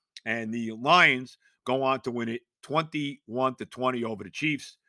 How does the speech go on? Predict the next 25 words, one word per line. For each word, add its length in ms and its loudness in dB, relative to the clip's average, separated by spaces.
Uh, 160 6
looks 320 -2
like 240 2
Kelce, 500 0
Kansas 320 -2
City 160 -6
plays 260 -4
Jacksonville 580 -2
next 260 -8
week, 160 -4
which 140 -10
is 100 -12
not 180 -2
gonna 140 -6
be 140 -6
an 60 -6
easy 260 -6
game. 420 -2
Um, 240 -4
I, 240 0
I 100 2
think 180 4
it's 160 -2
in 140 -2
Jacksonville. 720 2